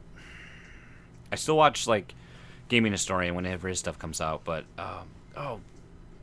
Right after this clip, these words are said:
son of a monkey, why can't I think of his, uh, I can even hear, I can hear the music for the channel. I can hear his stupid intro. Uh, oh my gosh, it's gonna bother the hell out of me. Uh,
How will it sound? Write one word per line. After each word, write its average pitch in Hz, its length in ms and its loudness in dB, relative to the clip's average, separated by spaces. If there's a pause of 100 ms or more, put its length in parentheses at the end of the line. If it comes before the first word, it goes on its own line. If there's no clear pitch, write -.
(640)
son 139 200 -4
of 117 80 -4
a 87 60 -4
monkey, 90 340 -2
why 87 140 -4
can't 101 180 -4
I 92 40 -4
think 95 180 -8
of 87 120 -6
his, 87 180 -8
uh, 80 380 -4 (920)
I 95 80 -6
can 127 140 0
even 123 140 4
hear, 135 640 8 (300)
I 104 60 0
can 117 120 -2
hear 147 200 8
the 147 100 6
music 139 380 8
for 147 80 -6
the 139 80 4
channel. 131 600 6
I 107 140 6
can 113 140 -2
hear 127 320 4
his 120 240 2
stupid 131 580 2
intro. 139 880 10 (160)
Uh, 107 640 8 (400)
oh 131 320 8
my 92 140 -2
gosh, 101 280 0
it's 85 120 -12
gonna 101 160 -6
bother 104 360 4
the 95 100 2
hell 117 220 8
out 95 140 8
of 87 80 0
me. 78 340 -4
Uh, 78 540 -6